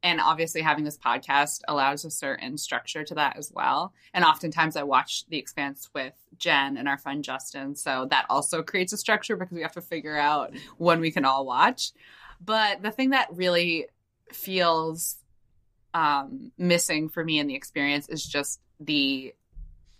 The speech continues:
I guess mostly online, even though it happens in person too, discussion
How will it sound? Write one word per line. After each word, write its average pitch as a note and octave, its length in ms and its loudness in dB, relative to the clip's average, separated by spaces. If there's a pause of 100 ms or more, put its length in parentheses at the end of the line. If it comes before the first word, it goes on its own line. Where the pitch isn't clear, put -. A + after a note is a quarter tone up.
(200)
I A3 100 8
guess D#4+ 320 4
mostly F3+ 380 2
online, C3 540 4
even D3 180 -2
though C3+ 80 0
it - 80 -2
happens - 260 -2
in C#3+ 140 -6
person C#3 320 -12
too, D3 160 -6
discussion C3 840 -4